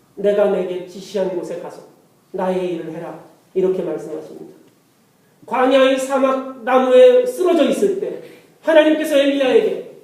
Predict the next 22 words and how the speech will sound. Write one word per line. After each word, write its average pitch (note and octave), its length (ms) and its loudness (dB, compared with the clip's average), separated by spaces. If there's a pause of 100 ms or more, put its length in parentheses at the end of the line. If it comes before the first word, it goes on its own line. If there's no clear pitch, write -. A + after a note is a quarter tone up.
(320)
"너는 E4 360 2
이곳에서 D#4+ 340 0
낙담하지 C4+ 640 2
말고 A3+ 600 -2 (200)
내가 B3 260 0
너에게 A3 320 2
시킨 - 440 -4
일을 C#4 200 -4
해라." - 600 -2
이렇게 A#3 280 0
말씀하신 A3 540 -2
것이 G3+ 160 -2
아니라 F3+ 340 -8 (600)
그곳에서 B3+ 560 -4
재워주셨고 A3 880 -4 (380)
먹여주셨고 - 840 -2 (600)
그리고 C#4+ 300 0
엘리야의 B3 800 -2 (120)
그 A#3+ 360 -12
불평, A3+ 520 0
불만을 G#3+ 420 2
들어주셨고 - 800 -4